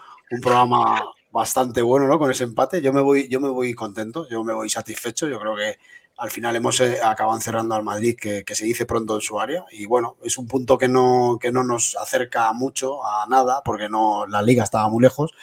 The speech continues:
pero yo creo que es moral para, para, para el miércoles. Yo tengo ahí un cartelito que me ha hecho mi chica que pone "Aupa Atleti campeón",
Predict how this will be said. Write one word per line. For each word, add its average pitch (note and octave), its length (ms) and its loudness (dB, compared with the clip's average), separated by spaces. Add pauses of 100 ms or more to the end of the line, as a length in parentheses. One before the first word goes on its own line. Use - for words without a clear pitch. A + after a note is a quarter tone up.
(360)
pero A#2 180 0
yo A#2+ 140 6
creo A#2+ 140 4
que A#2+ 140 0
es A2+ 180 -2
moral A#2 360 2
para, G#2+ 240 2 (600)
para, G2 440 -2
para G2+ 180 -4
el G2+ 60 -8
miércoles. A2 320 -4
Yo C3+ 120 4
tengo D#3 160 8
ahí D3 100 8
un C#3+ 80 2
cartelito C#3 500 0
que - 60 -14
me B2+ 120 -14
ha - 20 -20
hecho C#3 320 -8 (100)
mi B2 100 -12
chica D3+ 300 -6
que C3 80 -6
pone B2 500 -12
"Aupa - 260 -4
Atleti A#2+ 220 2
campeón", A2+ 540 2